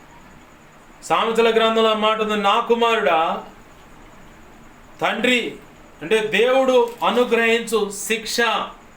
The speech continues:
శిక్ష అంటే రెండు రకాలు. మాట వినకపోతే దెబ్బలు పడేది ఒక రకం, రెండోది ఏంటంటే పిల్లగాడిని స్కూలుకో కాలేజీకి పంపిస్తే ఏం నేర్చుకుంటారు? విద్యా బుద్ధులు.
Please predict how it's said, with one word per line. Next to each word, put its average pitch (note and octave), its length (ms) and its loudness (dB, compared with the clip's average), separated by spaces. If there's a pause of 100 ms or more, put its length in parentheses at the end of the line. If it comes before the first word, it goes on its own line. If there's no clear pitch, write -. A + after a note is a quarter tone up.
(300)
శిక్ష G#3 400 -4
అంటే A#3+ 260 0
రెండు A3 260 0
రకాలు. A3 520 0 (680)
మాట G3 320 0
వినకపోతే A3+ 560 2
దెబ్బలు G3+ 400 0
పడేది A3 340 0
ఒక G3 160 2
రకం, G3+ 460 2 (1040)
రెండోది A3+ 480 2
ఏంటంటే A3 720 0 (640)
పిల్లగాడిని A3 480 0
స్కూలుకో A3+ 560 0
కాలేజీకి A3 520 0
పంపిస్తే G#3+ 560 -2
ఏం A3 180 0
నేర్చుకుంటారు? A3+ 580 -2
విద్యా G3+ 420 -4
బుద్ధులు. F#3+ 460 -6